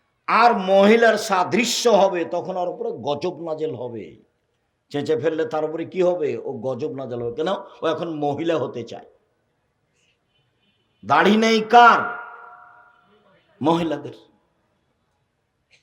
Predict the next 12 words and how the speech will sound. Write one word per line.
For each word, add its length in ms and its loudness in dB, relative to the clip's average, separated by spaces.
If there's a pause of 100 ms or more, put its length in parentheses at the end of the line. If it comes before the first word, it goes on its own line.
(220)
তো 60 0
আপনি 200 0
তো 220 2
পুরুষ 340 -2
মানুষ। 300 -4 (1600)
দুই, 840 4 (880)
কাসু 340 4
সারে 420 4
মোচ 400 -4
কেটে 320 -4
ফেলতে 320 -6
হবে, 540 -4